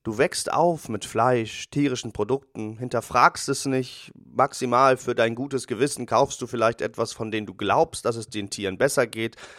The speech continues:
aber eigentlich auch nicht so wirklich gut, weil Hauptsache, du kannst so weitermachen wie bisher. Es wird nicht viel drüber nachgedacht und gleichzeitig werden dir die Werte beigebracht, wie zum Beispiel, tue keinem Leid an und hilf den Schwächeren und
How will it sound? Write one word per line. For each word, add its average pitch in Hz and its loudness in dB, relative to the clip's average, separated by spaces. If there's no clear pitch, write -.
aber 127 6
eigentlich 127 2
auch 120 4
nicht 120 -2
so 113 -2
wirklich 143 4
gut, 123 -4
weil 113 6
Hauptsache, 123 2
du 117 -2
kannst 113 0
so 107 0
weitermachen 110 0
wie 104 -10
bisher. 135 2
Es - -4
wird 220 4
nicht 151 2
viel 143 4
drüber 104 0
nachgedacht 120 2
und 139 2
gleichzeitig 143 0
werden 135 4
dir 143 4
die 135 -4
Werte 98 0
beigebracht, 117 0
wie 127 -8
zum 160 -4
Beispiel, 151 0
tue 139 0
keinem 117 0
Leid 98 -2
an 170 -4
und 107 -10
hilf 117 0
den 107 -6
Schwächeren 113 -4
und 120 -8